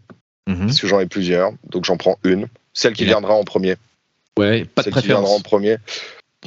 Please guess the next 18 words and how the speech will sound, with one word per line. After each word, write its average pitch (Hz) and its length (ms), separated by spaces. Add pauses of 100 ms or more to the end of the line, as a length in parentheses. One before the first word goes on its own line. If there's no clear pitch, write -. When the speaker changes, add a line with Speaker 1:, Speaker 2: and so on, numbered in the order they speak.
(120)
Speaker 2:
Non, 135 380
là, 135 220
là-dessus, 135 380
non. 110 160 (300)
Non, 110 200
non, 101 120
pas 92 60
de 85 40
Speaker 1:
D'accord. 80 160
Speaker 2:
préférence. 113 480
Alors, 104 180
je 87 100
vais 98 60
dire 107 160
que - 60
ce 92 100
serait 98 200
la, 78 440